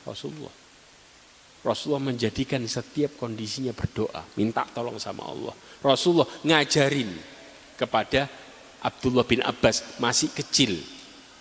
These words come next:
Apa ajaran Rasulullah? "Wa idza sa'alta fas'alillah, wa idza sta'anta fasta'in billah." Anak kecil loh.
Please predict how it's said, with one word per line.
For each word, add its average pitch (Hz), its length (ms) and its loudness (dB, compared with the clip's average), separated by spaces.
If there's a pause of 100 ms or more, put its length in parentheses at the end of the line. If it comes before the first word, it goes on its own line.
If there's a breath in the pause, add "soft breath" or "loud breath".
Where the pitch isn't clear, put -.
(100)
Apa 175 240 4
ajaran 147 160 4
Rasulullah? 160 400 2 (240)
"Wa 107 160 4
idza 110 240 4
sa'alta 147 800 4 (400)
fas'alillah, 101 1040 -4
wa 123 80 6
idza 139 240 6
sta'anta 185 720 4 (240)
fasta'in 120 560 2
billah." 101 480 -2
Anak 127 320 -2
kecil 95 240 2
loh. - 100 -10